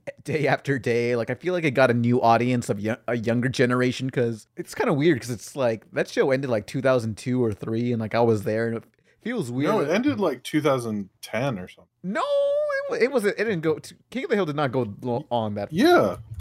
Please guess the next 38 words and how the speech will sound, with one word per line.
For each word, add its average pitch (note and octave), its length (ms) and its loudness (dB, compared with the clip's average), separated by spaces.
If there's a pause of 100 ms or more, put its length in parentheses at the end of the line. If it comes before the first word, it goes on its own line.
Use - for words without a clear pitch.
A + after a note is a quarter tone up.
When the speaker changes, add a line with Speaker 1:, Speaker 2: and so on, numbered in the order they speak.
(160)
Speaker 1:
King C3 240 -4
of E3 60 -4
the E3 140 2
Hill, C3 760 4
I A#2 180 2
M C3+ 160 0
D D3 140 -2
B, A#2+ 240 0
hang A#2 180 2
on. A2+ 300 -4 (640)
Speaker 2:
King C3 240 -4
of E3 80 -2
the F#3+ 100 0
Hill, B2+ 420 2
Speaker 1:
What? C3+ 140 2
Speaker 2:
hold C3 280 -2
on. A2+ 240 -4
Speaker 1:
Two G4 120 0 (200)
thousand F#3 220 0
ten? D#3+ 420 0
What? B4 600 -2 (200)
Speaker 2:
Yeah, F3 760 0
it C#4 240 -2
went F4 160 2
on E4 180 0
for A3+ 180 -2
a F#3 60 0
while. D#3+ 680 0
Speaker 1:
No, C#4+ 600 0
I G#3 120 2
was C#4 140 0
in G#4 60 -2
high C#4+ 240 -2
school. A3 360 -4
That's A3+ 260 0
not C#4 240 0
possible. B2+ 760 0
What? A3 560 -4